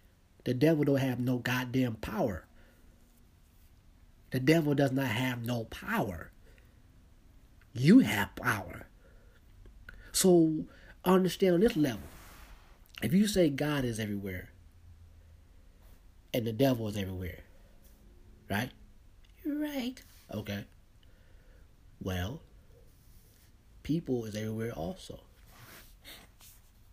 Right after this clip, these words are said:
But see, this, this, this, this may sound confusing to you. It's something that, uh,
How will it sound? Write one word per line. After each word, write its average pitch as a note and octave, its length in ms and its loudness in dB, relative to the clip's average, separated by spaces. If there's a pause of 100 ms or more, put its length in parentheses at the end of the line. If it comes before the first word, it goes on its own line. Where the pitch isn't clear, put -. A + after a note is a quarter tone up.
(260)
But D3 140 2
see, F3 160 0
this, A3+ 220 0
this, G3+ 220 2
this, G#3 220 0
this A3 240 -4
may G3 140 2
sound F3+ 380 0
confusing D3+ 560 -2
to D#3+ 120 -6
you. D3+ 280 -4 (460)
It's E3+ 120 -2
something F3+ 220 0
that, D#3+ 200 0
uh, C3 40 -8